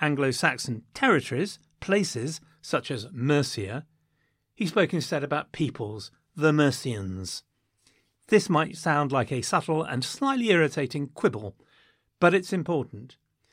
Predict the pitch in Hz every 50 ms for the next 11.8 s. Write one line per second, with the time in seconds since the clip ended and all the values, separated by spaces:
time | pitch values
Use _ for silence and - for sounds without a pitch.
0 | _ _ _ - 180 175 - 180 160 131 165 151 156 - - 165 156 143 131 117
1 | 110 101 - - - - 135 117 107 104 - 123 110 117 147 156 156 156 147 156
2 | 143 135 - - 147 143 131 101 - - 135 139 147 151 156 151 131 - - -
3 | 165 165 160 - - - 156 147 165 - - - 143 139 139 131 - - - -
4 | - - _ - - 147 151 135 - - 156 131 120 117 - 165 185 170 - 214
5 | 208 - - 113 104 113 120 120 143 151 - - 160 135 - 160 151 151 - -
6 | _ _ _ - - 117 117 127 143 147 135 123 - - - 117 - - - -
7 | _ _ _ - - 127 123 127 - _ - _ - 151 156 185 185 165 151 131
8 | 120 113 110 104 104 120 127 117 - - 131 - - 139 117 117 113 120 139 180
9 | 170 - 190 180 180 170 170 165 160 - - - - _ _ - - 151 147 143
10 | 143 147 170 175 175 185 196 190 180 175 170 139 156 143 143 139 120 117 123 107
11 | 123 120 113 110 104 175 202 226 220 - - - 127 117 117 113